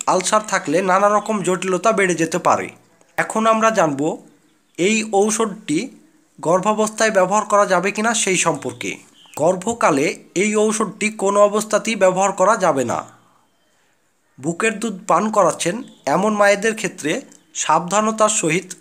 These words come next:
ডাক্তারের পরামর্শ নিয়ে ব্যবহার করা যেতে পারে। এখন আমরা জানব এই ঔষধটির ডোজ সম্পর্কে। ডুয়েট এই ট্যাবলেটটি ছয় বছর থেকে বারো বছর বয়সী শিশুদের ক্ষেত্রে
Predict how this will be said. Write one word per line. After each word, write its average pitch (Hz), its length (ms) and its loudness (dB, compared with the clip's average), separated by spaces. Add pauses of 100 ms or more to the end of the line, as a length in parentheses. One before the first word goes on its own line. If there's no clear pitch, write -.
(100)
ডাক্তারের 202 500 0
পরামর্শ 208 460 2
নিয়ে 196 200 0
ব্যবহার 185 360 2
করা 196 220 4
যেতে 185 260 -2
পারে। 98 280 -2 (680)
এখন 147 280 -4
আমরা 214 240 2
জানব 143 300 -2 (300)
এই 220 200 0
ঔষধটির 214 560 -2 (120)
ডোজ 196 240 2 (180)
সম্পর্কে। 165 500 -2 (800)
ডুয়েট 220 360 0 (180)
এই 190 200 2
ট্যাবলেটটি 202 600 0 (640)
ছয় 196 340 2
বছর 214 340 0 (100)
থেকে 226 260 -2
বারো 190 280 4
বছর 214 320 0
বয়সী 196 420 0
শিশুদের 208 480 -2
ক্ষেত্রে 165 320 -4